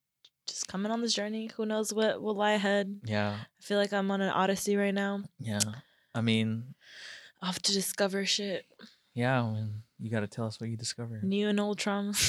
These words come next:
Speaker 1: <laughs>
Speaker 2: New and old, whatever traumas we bring.
Speaker 1: Next season, we will talk about my daddy issues.
Speaker 2: <laughs>
Speaker 1: I'm ready to dive into them.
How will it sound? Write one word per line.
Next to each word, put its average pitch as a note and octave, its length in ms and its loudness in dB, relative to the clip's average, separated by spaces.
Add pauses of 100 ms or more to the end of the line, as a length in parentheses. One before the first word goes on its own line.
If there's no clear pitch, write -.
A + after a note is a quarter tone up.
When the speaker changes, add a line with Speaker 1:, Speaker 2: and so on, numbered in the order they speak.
(260)
Speaker 1:
<laughs> - 420 -6
Speaker 2:
New A2+ 180 0
and A#2 100 0
old, A#2+ 420 2
whatever A#2+ 320 6
traumas A#2 420 2
we A#2 120 -2
bring. A2 420 -2 (260)
Speaker 1:
Next G#3+ 300 4
season, A3 400 0
we G#3 100 4
will G3+ 100 6
talk F#3 240 2
about F#3+ 180 2
my G3 100 2
daddy F#3 340 0
issues. G3+ 600 -4
Speaker 2:
<laughs> B2+ 1040 4
Speaker 1:
I'm G3+ 220 2
ready G#3 200 8
to G#3 80 -2
dive F#3+ 300 6
into G3 260 2
them. F#3 360 -2